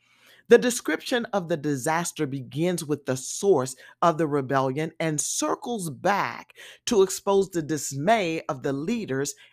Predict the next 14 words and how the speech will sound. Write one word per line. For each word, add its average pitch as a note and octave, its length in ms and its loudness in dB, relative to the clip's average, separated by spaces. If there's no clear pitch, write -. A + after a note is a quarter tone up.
at G3+ 280 0
their A3 180 2
downfall. A3+ 920 -4
In B3 200 2
verses C#4 460 -4
twelve G#3 420 0
through G3 220 -8
eighteen, F#3 460 -4
we F#3+ 160 -4
read G#3 340 -4
of C#3+ 180 -6
the C#3+ 120 -4
first A3+ 560 -6
cycles F3+ 760 -6